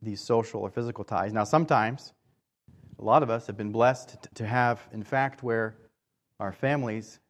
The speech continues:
in a physical sense, are also connected to us spiritually, and that's a double blessing. But the, the thoughts behind this are really on that spiritual side.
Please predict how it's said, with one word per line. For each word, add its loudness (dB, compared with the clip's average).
in -6
a -4
physical -2
sense, -8
are -6
also -4
connected -6
to -6
us -6
spiritually, -4
and -12
that's -10
a -12
double -8
blessing. -6
But -6
the, 0
the -4
thoughts 2
behind -4
this -8
are -4
really -2
on -4
that -6
spiritual -10
side. -6